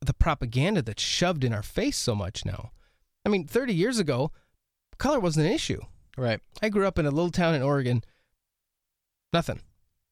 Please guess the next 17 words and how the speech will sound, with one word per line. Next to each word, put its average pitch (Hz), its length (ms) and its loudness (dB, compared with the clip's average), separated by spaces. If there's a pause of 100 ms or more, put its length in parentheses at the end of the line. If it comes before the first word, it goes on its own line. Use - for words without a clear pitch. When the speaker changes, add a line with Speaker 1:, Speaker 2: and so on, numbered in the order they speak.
(400)
Speaker 1:
Had 135 180 -2
absolutely 143 460 0
zero. 135 260 0
There 143 140 2
were, 123 140 -4 (100)
we 139 60 2
had 120 160 -2
people 151 260 0
all 135 260 -2
around 110 280 -6
us. - 200 -12 (2000)
Speaker 2:
Yeah. 135 220 -2 (1500)
Speaker 1:
So 175 100 0
it 135 120 -8
feels 277 220 0
like 151 220 0
that 135 180 0